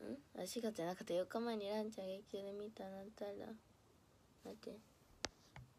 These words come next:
リナのにもうろすってる。ん？暑すぎて夏やっ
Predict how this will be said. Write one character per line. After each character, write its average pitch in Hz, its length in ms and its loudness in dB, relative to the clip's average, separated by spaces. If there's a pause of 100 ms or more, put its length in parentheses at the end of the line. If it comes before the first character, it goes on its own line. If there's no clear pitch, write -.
(340)
リ 208 120 0
ナ 214 200 0
の 185 300 -4 (680)
に 190 160 -4
も 175 280 -4 (500)
う 175 300 -4
ろ 180 120 -4
す - 180 -4
っ 175 40 -4 (220)
て - 140 -10 (2750)
る。 175 60 -6
ん？ 226 200 -6 (4000)
暑 233 220 -2
す - 120 -6
ぎ 247 160 -4
て 240 140 -4
夏 - 400 -4
や 226 140 -8
っ - 20 -8